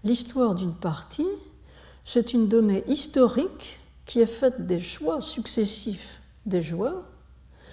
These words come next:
et ces choix successifs ne sont nullement déductibles des règles du jeu. Il y a donc dans le jeu d'échecs, et c'est un très joli modèle pour les sciences historiques, un mélange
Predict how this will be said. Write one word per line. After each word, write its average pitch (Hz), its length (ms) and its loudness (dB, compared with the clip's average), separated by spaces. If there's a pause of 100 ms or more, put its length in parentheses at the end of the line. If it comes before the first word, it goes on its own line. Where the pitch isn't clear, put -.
(380)
et 220 80 6
ces 240 240 0
choix - 420 0
successifs - 880 -6
ne 202 140 0
sont 196 300 -4 (100)
nullement 247 520 4
déductibles 226 920 0
des 185 160 2
règles 240 340 2
du 208 140 0
jeu. 190 180 -10 (1500)
Il 240 160 6
y 277 80 6
a 277 80 6
donc 233 440 4
dans 196 140 0
le 190 40 0
jeu 196 220 2
d'échecs, 190 640 -2 (420)
et 202 80 4
c'est - 260 -2
un 220 80 2
très 320 320 0
joli 294 320 4
modèle 240 480 6
pour 180 200 -2
les 185 100 2
sciences 175 420 -4
historiques, 220 680 -4 (500)
un 220 160 2
mélange 294 960 4